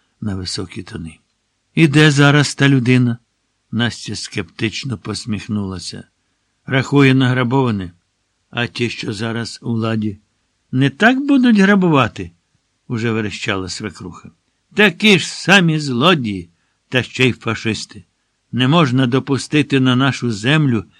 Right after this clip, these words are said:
київську хунту. Я сама кістьми ляжу, а бандерівців не пущу на донбаську землю». «То й біжіть на свої мітинги», нервово кинула Настя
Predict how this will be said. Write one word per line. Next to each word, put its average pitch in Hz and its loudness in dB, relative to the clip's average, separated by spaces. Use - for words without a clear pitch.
київську 139 2
хунту. 123 -2
Я 123 -2
сама 131 0
кістьми 117 -6
ляжу, 113 -2
а 117 0
бандерівців 131 0
не 135 2
пущу 135 2
на 202 6
донбаську 131 -2
землю». 90 -8
«То 113 -4
й 107 -2
біжіть 127 2
на 135 -2
свої 123 -2
мітинги», 113 -2
нервово 127 0
кинула 110 -2
Настя 127 -4